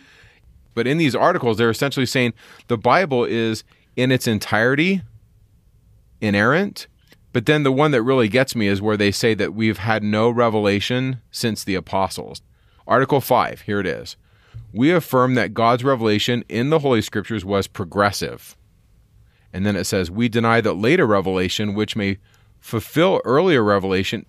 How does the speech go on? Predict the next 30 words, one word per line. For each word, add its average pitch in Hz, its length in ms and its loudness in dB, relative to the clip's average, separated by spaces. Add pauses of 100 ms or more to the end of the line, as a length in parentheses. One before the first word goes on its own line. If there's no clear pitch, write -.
(480)
ever 131 300 2
corrects 117 480 0
or 127 60 -2
contradicts 120 640 -2
it. - 260 -8 (360)
We 123 160 2
further 170 500 2
deny 117 400 2
that 104 240 0
any 135 260 0
normative 123 540 0
revelation 107 560 2
has 101 160 0
been 101 160 -4
given 101 300 -2
since 104 340 -4
the 113 100 -6
completion 92 640 -6
of 85 160 -10
the 85 100 -8
New 85 120 -8
Testament 82 440 -8
writings." 73 560 -10 (360)
Now, 107 180 0
the 98 140 0
Bible 147 380 2
doesn't 113 320 0
make 113 220 0
that 120 160 2
assertion. 139 640 -4